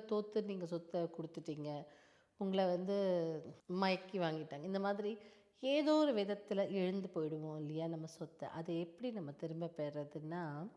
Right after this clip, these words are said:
பைரவர், பைரவரை விட அத்தனை,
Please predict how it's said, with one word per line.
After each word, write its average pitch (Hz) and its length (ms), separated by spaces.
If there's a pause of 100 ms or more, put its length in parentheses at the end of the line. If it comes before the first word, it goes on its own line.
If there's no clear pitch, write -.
(880)
பைரவர், 196 680 (420)
பைரவரை 254 800
விட 180 220 (240)
அத்தனை, 165 200